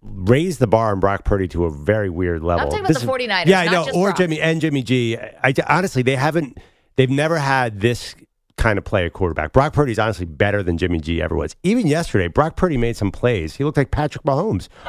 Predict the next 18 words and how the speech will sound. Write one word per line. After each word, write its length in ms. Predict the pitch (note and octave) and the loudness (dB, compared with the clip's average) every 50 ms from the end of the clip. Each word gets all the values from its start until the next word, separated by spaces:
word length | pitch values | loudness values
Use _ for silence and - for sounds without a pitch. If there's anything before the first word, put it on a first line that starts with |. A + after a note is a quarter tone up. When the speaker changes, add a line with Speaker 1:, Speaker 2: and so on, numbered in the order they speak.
| - - | 0 2
Speaker 1:
on 140 | A#2+ B2+ | 2 2
that 280 | C3+ C3 B2+ A#2 - _ _ _ | 2 0 0 -2 -4 _ _ _
one 320 | - C3 C3 D#3 F3 F#3+ E3 | -2 0 2 2 2 0 0
play. 280 | - - E3 E3 D#3 | 2 2 2 2 0
He 160 | C#3 A#2+ G#2+ F#2+ | 0 -2 -2 -4
scrambled 440 | - - - D3 D3 D3+ C3+ C3+ | -6 -2 0 0 2 2 2 0
out 120 | B2+ A#2+ A#2 | 2 0 -2
of 80 | G#2 | -2
three 260 | - - B2 C#3+ D3+ C#3 | -4 -2 0 0 0 0
sacks 460 | - - D3+ D3 C#3 C3 B2 - - | 0 0 0 2 2 -2 -2 0 0
and 160 | A2 F#2+ F#2 - - - _ _ | 0 0 -2 -6 -12 -20 _ _
hit 320 | - - D#3+ C#3+ - - - | 2 4 4 2 0 -8 -2
George 360 | - - D3 D3+ D3 - - | 0 2 2 2 0 -2 0
Kittle 240 | - D3+ C#3+ C3+ A#2+ | 0 0 0 0 0
for 160 | - B2+ A#2 | 0 0 0
a 60 | A2 | 2
thirty-yard 580 | - - C3 B2 B2 B2 A#2 A#2 A#2 A2+ G#2 F2+ | 2 2 2 2 2 0 0 0 0 -2 0 0
gain. 340 | A#2 A#2 A#2 A2+ G#2 F#2+ | 0 2 2 0 -2 -4